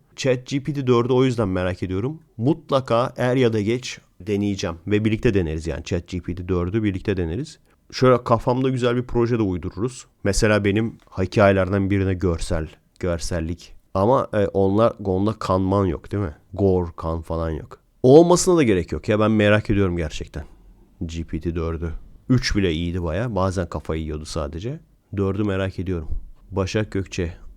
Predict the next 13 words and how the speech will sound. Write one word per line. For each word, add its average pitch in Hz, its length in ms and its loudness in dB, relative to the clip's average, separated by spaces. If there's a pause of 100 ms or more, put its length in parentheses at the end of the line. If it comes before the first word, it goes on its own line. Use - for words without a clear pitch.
"Aynen 107 320 0
aynısını 104 460 -2
az 98 120 -4
önce 92 160 -4
söyledim. 95 320 -6
Yapay 101 320 -2
zekadan 98 400 -2
kötü 104 260 -4
yazıyorsan 92 520 -4
bırakacaksın 90 600 -6
direkt." - 260 -10
Aynen 101 220 0
öyle. 90 280 -2